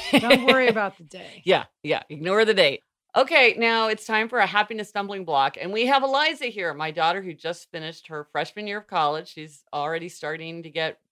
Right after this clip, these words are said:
Speaker 1: geared up to go back, figuring out what she needs to pack. And so we want to talk about the stumbling block with her about leaving home for the first time.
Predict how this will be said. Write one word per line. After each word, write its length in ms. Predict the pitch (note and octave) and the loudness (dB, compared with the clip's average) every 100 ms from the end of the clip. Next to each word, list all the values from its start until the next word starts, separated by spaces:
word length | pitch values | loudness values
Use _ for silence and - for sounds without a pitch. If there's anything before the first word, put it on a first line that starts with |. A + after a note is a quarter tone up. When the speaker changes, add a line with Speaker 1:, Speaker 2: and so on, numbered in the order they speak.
| _ - | _ -10
Speaker 1:
geared 240 | E3 F3 | -4 0
up 200 | E3 E3+ | 0 -2
to 80 | - | -10
go 180 | D3+ E3 | -6 -6
back, 440 | D#3 C#3+ D3+ F3 - | -2 0 0 -4 -14
figuring 260 | D3+ D#3 | -14 -12
out 140 | D3 B2 | -12 -12
what 120 | D3 | -14
she 120 | - | -14
needs 200 | D#3 D3+ | -14 -14
to 80 | - | -20
pack. 400 | D#3+ D3+ C#3 D3+ _ _ _ _ _ | -10 -6 -6 -8 _ _ _ _ _
And 160 | F3+ A3 | -6 -4
so 140 | C#4 | -2
we 140 | A#3 C4 | -4 -6
want 240 | B3+ C4 | -6 -8
to 120 | C#4 | -8
talk 140 | D4 C#4 | -12 -10
about 220 | B3 A3+ | -12 -14
the 60 | |
stumbling 520 | G3+ - G3+ G#3+ G#3+ F#3+ | -16 -6 -6 -6 -10 -4
block 260 | E3+ D#3+ | -4 -4
with 120 | F3+ - | -6 -18
her 300 | - G3+ F#3+ - | -10 -8 -8 -8
about 480 | E3 E3+ E3+ E3 - _ _ _ _ | -6 -2 0 0 -6 _ _ _ _
leaving 480 | E3+ F#3 G#3+ G#3+ G3+ | -10 -4 0 0 0
home 460 | E3 F#3 F3+ F3 E3+ | -6 -2 -2 -4 -8
for 120 | D#3 | -12
the 120 | C#3 | -14
first 440 | - C#3+ C#3+ - - | -12 -10 -10 -14 -20
time. 520 | D3 C#3 A2 - | -16 -14 -16 -20